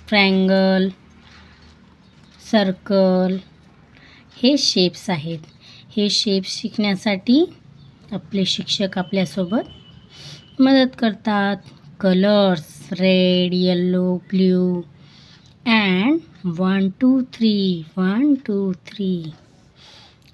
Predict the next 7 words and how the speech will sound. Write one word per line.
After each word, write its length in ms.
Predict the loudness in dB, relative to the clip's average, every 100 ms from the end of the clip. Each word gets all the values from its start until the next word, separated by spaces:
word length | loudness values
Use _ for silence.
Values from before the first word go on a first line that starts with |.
| -8
Doctors 920 | -8 -4 -2 -2 -4 _ -4 0 0 -4 -16 -4 0
help 400 | 0 0 -6 -4 -4
us 400 | -6 -16 -14 -2
when 380 | 0 4 4 4
we 280 | 4 2
are 40 | 0
sick. 760 | -6 -6 -4 -4 -8 -14 -20